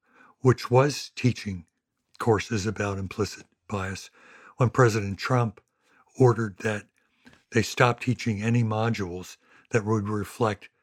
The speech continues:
badly on the white population, making it seem as if there was white superiority going on in our culture, because he felt that that was stereotyping white people.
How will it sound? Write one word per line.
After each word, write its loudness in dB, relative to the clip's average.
badly 4
on 0
the 2
white 2
population, -2
making 0
it -6
seem -2
as -6
if -4
there 2
was 0
white 4
superiority -2
going 0
on -8
in -10
our -10
culture, -8
because -4
he 0
felt -4
that -4
that -4
was -6
stereotyping -2
white 2
people. -10